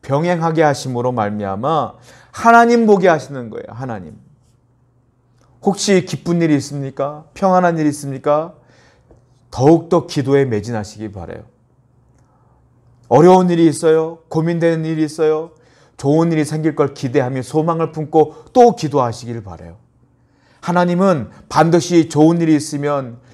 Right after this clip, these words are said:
여러분들이 교만해질까 봐 또 막히는 일도 주셔요. 막힌 일이 있으면 또 절망할까 봐, 너무 쓰러질까 봐 좋은 일도 주셔요. 항상 겸손케 하기 위함입니다.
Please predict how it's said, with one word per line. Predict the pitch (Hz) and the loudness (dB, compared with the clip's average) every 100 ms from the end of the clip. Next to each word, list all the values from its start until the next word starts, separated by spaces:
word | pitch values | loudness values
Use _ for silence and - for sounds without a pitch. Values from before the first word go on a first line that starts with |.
| - | 2
여러분들이 | 147 156 147 147 | 2 2 -2 -2
교만해질까 | 156 160 175 170 160 147 143 | 0 2 2 2 0 0 0
봐 | 143 131 - _ | 0 -2 -8 _
또 | 165 | -2
막히는 | 131 135 165 165 151 | -2 -2 -4 -4 -4
일도 | 147 147 | -6 -8
주셔요. | 131 117 135 - 82 139 151 _ _ _ _ _ - - - | -10 -10 -10 -10 -12 -16 -20 _ _ _ _ _ -20 -10 0
막힌 | 127 - 196 | 0 4 4
일이 | 202 208 | 6 4
있으면 | 208 208 196 208 202 170 135 - _ _ | 2 0 2 4 4 2 -6 -20 _ _
또 | - 247 | 2 2
절망할까 | 240 170 202 208 202 202 180 | 4 4 4 4 4 4 4
봐, | 180 202 190 147 - _ _ | 6 6 6 0 -12 _ _
너무 | 165 214 247 240 | 4 6 4 2
쓰러질까 | 269 269 240 233 202 | 2 2 2 -2 0
봐 | 180 180 165 135 _ _ _ | 0 0 -2 -6 _ _ _
좋은 | - 147 156 156 | -8 -6 -6 -8
일도 | 147 156 | -10 -12
주셔요. | 123 - 120 120 160 190 _ _ _ _ _ _ _ _ | -14 -14 -10 -10 -12 -20 _ _ _ _ _ _ _ _
항상 | - 185 185 170 156 | -10 -4 0 0 0
겸손케 | 143 147 147 156 - | -2 0 0 -2 0
하기 | 139 135 120 | 0 0 -2
위함입니다. | 123 117 110 110 107 - - | -4 -4 -8 -10 -12 -14 -18